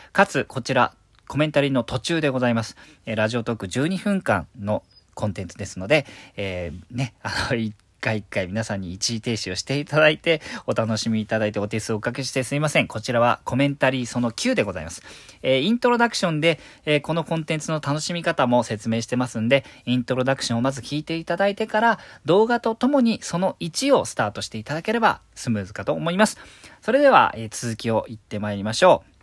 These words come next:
えー、僕の動画の画面では一時間五分五十三秒、一時間五分五十三秒で止まっております。せーの、再生という、えー、掛け声とともに動画を再生していただければ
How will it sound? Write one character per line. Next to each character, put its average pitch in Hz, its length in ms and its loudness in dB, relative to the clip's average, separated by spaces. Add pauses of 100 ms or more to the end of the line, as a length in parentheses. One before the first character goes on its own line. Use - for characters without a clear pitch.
(520)
え 131 140 2
ー、 120 40 2
僕 135 200 4
の 131 100 4
動 127 180 6
画 127 100 4
の 131 100 2
画 127 80 2
面 127 180 2
で 120 80 2
は 104 140 4
一 120 240 -4
時 226 80 0
間 123 220 2
五 127 100 2
分 110 240 -4
五 135 160 -2
十 208 240 0
三 196 300 0
秒、 98 260 2 (600)
一 143 220 -6
時 208 120 -4
間 110 300 -2
五 143 100 0
分 127 200 -2
五 107 140 -6
十 180 200 -2
三 202 260 0
秒 131 120 -2
で 101 120 -6
止 - 80 -12
ま 92 80 -8
っ 92 40 -10
て - 120 -14
お 90 40 -8
り 95 60 -8
ま 123 100 -2
す。 - 120 -8 (260)
せ 226 380 2
ー - 20 2
の、 220 160 0 (320)
再 220 240 4
生 208 240 2
と - 240 -4
い 120 220 0
う、 - 40 -8 (1000)
え 104 440 -2
ー、 - 60 -20
掛 - 180 -6
け 185 100 4
声 180 120 4
と 110 120 -4
と 143 100 -2
も 180 80 0
に 147 200 -2 (140)
動 131 160 0
画 120 60 0
を 110 60 0
再 123 180 -2
生 110 180 -2
し - 80 -8
て 156 100 -4
い 156 60 -2
た 185 120 -2
だ 185 80 0
け 208 80 -4
れ 202 100 -2
ば 101 180 -4